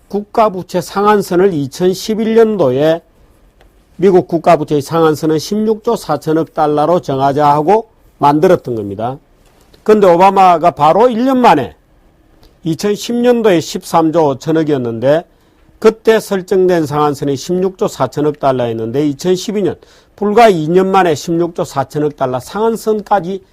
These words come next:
채워버린 거예요. 국가 부채 한도를 다 채워버린 겁니다.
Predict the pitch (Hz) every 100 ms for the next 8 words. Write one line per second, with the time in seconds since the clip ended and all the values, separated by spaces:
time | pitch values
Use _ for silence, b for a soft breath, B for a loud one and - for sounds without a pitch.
0 | _ - 254 208 123 107 95 90 147 151
1 | 135 131 - 135 - b b _ - 139
2 | 139 170 190 208 143 135 - 233 185 104
3 | 90 69 65 _